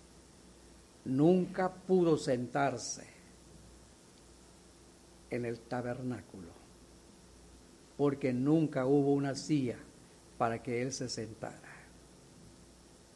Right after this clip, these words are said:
Y los demás sacerdotes siempre estaban ministrando, ofreciendo cada día sacrificios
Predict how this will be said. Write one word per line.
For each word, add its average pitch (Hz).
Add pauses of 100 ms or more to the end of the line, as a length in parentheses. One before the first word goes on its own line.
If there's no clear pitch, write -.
(320)
Y 147
los 143
demás 135
sacerdotes 147 (220)
siempre 196
estaban 165
ministrando, 151 (300)
ofreciendo 147
cada 151
día 165
sacrificios -